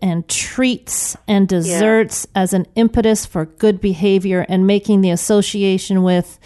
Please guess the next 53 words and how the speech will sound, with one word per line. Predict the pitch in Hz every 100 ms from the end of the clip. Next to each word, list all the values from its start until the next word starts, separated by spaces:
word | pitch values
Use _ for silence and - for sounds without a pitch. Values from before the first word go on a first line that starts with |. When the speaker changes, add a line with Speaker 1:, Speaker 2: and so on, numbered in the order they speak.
| - -
Speaker 1:
you | 240
know, | 233
as | 262
simple, | 240 294 294 294
as | 240 226
simple | - 277 285
a | 254
thing | 240 226
as | 208 196 - _
eat | 226 240 -
your | 277 285
vegetables | 247 208 180 220 262 285 -
and | - 214
you'll | 202
get | 196 185 -
dessert. | 202 175 170 147 - - -
Speaker 2:
Yeah, | 185 175 165 156 -
Speaker 1:
It's, | 240 208
Speaker 2:
I | 165
know. | 165 151 143
Speaker 1:
it's, | 254 - -
it's, | 262 226 - _ - - - _ _ -
I, | 262
I |
Speaker 2:
Yeah. | 254 262
Speaker 1:
shouldn't | 330 320 285
say | 254
it's | 240 -
terrible. | - 196 190 233
It's | 185
something | - 226 220
that | 214 190
we've | 190 - -
all | 220 233
done. | 220 196 202 156 180 190 - - - 185 -
Speaker 2:
Well, | 220
we've | 226 220
all | 196 254
done, | - 220 226
but, | 185 - 180 -
but, | 190 -
but, | 202 185 190
uh, | 180 175
I, | 180 185
I | 190 180
would | 180
also | 175 247 - -
say | 165
don't | 165 -
say | 170
it's | 151 -
terrible | - 202 196 165
because | 143 151 180